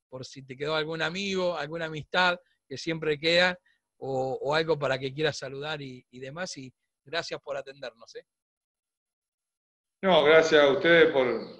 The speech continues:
Speaker 2: gracias a ustedes por hacernos recordar este, este lindo momento. No, nosotros, a ver, tenemos una, una afinidad con la ciudad. Eh, mi hijo Francisco nació ahí, eh,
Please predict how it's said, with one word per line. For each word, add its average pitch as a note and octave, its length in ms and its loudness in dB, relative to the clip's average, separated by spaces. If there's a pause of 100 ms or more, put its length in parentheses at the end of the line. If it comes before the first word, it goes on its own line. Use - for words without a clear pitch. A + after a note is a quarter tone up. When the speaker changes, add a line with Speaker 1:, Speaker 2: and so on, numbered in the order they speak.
(220)
Speaker 2:
gracias C3 260 -2
a B2 40 -2
ustedes C#3 220 0
por C3 100 2
hacernos B2 380 0
recordar B2 380 2
este, A2+ 560 0 (140)
este A#2+ 260 -4
lindo B2+ 280 -4
momento. A#2+ 500 -2
No, C#3 240 2
nosotros, C3 360 0
a C3 40 8
ver, A#2 340 2
tenemos B2+ 400 -4
una, A#2 580 0 (420)
una C3 180 -8
afinidad B2+ 500 0
con B2+ 100 -2
la A#2 120 4
ciudad. E3+ 680 6
Eh, G#2 800 -2 (460)
mi A#2 300 -2
hijo B2+ 460 6
Francisco B2+ 580 0
nació B2+ 340 0
ahí, C3+ 180 2
eh, A2+ 420 0